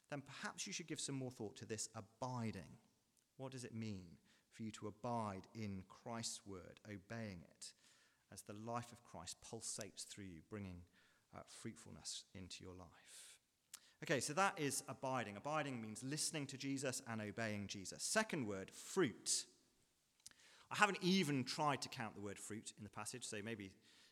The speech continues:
uh, someone else can do that for us. But it does come several times, which is a theological and mathematical term for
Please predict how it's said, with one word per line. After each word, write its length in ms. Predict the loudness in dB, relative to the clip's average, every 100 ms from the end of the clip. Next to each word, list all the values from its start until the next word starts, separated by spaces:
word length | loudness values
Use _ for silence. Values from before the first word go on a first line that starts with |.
| -14
uh, 60 | -10
someone 300 | -4 -4 -2
else 160 | -4 -6
can 100 | -8
do 100 | -6
that 120 | -8
for 180 | -4 -2
us. 60 | -2
But 120 | -4
it 100 | -2
does 240 | 0 0
come 360 | 0 0 0 -2 -4
several 640 | -2 0 2 2 0 0
times, 800 | 0 2 2 2 0 2 2 -2 -6 -18 -18 -18 -18 -10
which 200 | -8 -4
is 80 |
a 60 | -6
theological 580 | -4 -2 0 -2 -4 -4
and 80 | -4
mathematical 640 | -4 -2 -2 -4 -8 -10 -12 -20 -20 _
term 360 | -8 -6 -6 -8 -12 -14
for 160 | -6 -6